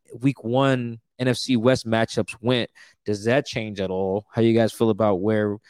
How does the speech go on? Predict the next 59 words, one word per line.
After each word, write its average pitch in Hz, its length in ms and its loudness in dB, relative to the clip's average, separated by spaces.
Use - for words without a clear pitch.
maybe 113 80 2
the 110 80 2
Seahawks 113 320 0
could 107 140 -2
finish 131 240 -4
in 127 80 -6
the 113 80 -2
division? 92 560 -8
A 98 80 -6
team 127 260 -4
picked 117 240 -8
last, 110 640 -8
but 110 160 -6
is 120 280 -4
all 120 100 2
of 123 60 2
a 120 40 0
sudden 113 220 -2
in 92 160 -4
first 160 340 0
after 107 300 -4
one 95 240 -8
week, 98 340 -10
and 104 260 -2
looks 127 240 0
like 107 320 2
they 120 160 4
could 107 160 -2
be 107 220 0
right 110 340 0
there 123 140 4
with 113 100 -2
all 107 120 2
these 101 80 0
other 123 140 2
teams. 135 320 -6
They 98 100 2
look 104 120 -6
like 98 120 -2
they're 107 140 2
all 101 140 4
wounded. 101 380 -4
Ben, 101 160 -4
what 107 80 -6
do 110 60 -6
you 110 60 -8
think 95 160 -8
about 92 200 0
the 98 80 -4
N 98 60 0
F 92 80 -2
C 95 140 -6
West, 92 260 -2
where 95 100 -4
the 90 80 -4
Seahawks 90 320 -4
fit 78 180 -4
right 87 200 -6
now? 82 180 -10